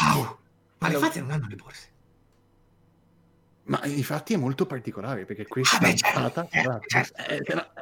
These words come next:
Speaker 3: eh,
Speaker 2: E lo guarda e faccio, "E questa Cipria?"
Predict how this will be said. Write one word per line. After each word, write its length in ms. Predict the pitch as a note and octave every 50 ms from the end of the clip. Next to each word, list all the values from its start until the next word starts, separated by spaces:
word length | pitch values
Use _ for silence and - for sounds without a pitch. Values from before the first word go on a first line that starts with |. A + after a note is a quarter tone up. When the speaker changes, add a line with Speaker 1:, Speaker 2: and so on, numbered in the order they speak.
| - - - - - - A2+ A#2+ C3+ C#3 C3+ - - - - - - _ _ _ - _ _ _ _ _ - - _ - -
Speaker 3:
eh, 200 | C3+ C#3 C#3+ D3
Speaker 2:
E 40 | D3+
lo 100 | D#3+ E3+
guarda 180 | E3+ E3+ E3+ F3
e 20 |
faccio, 320 | - C#3+ C3 - - - -
"E 140 | - C#3+ C#3
questa 500 | - D3+ E3 F3 E3+ - - G#3+ F3+ -
Cipria?" 640 | - - - B2 A2+ G2 - - F#2 G2 F#2+ A2 D#3+